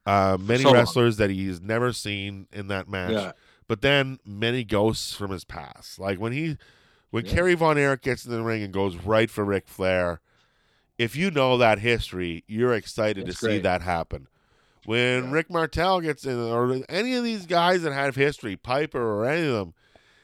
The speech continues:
Speaker 1: the history that they comes in. But what is best about that Rumble is Bobby Heenan's commentary.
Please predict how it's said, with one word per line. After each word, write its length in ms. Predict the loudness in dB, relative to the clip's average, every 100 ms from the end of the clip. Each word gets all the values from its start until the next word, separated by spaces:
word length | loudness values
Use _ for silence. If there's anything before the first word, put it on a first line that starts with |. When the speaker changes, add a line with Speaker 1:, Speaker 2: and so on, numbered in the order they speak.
| _
Speaker 1:
the 140 | -2 2
history 720 | 4 2 0 -2 0 0 -2
that 220 | -4 -4
they 80 | -4
comes 180 | -6 -2
in. 120 | -4 -6 _ _
But 120 | 0
what 260 | 2 0 0
is 360 | 0 0 -2 -4
best 400 | -2 0 -2 -6
about 440 | 0 4 4 2
that 280 | 2 4 4
Rumble 480 | 2 2 0 -6 -10 _ _ _ _ _ _ _ _ -2
is 300 | 0 0 -4
Bobby 580 | 2 6 6 6 4
Heenan's 580 | 0 -2 -2 0 -2 -4
commentary. 920 | -12 -6 -4 -4 -8 -8 -10 -12 -18